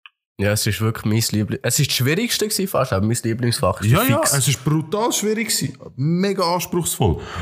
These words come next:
Speaker 2: Aber, äh, Äh, aus genau so Gründen macht schon dir Spaß. Und dann,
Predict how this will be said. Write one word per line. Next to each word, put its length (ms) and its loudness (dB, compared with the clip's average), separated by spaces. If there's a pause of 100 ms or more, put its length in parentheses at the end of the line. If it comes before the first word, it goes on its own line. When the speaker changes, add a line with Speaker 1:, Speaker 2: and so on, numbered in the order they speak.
(380)
Speaker 2:
Aber, 240 2
äh, 240 -10 (640)
Äh, 120 4 (560)
aus 160 6 (200)
genau 300 2
so 260 0
Gründen 300 2
macht 220 0
schon 120 -4
dir 200 2
Spaß. 400 0
Und 220 0
dann, 220 2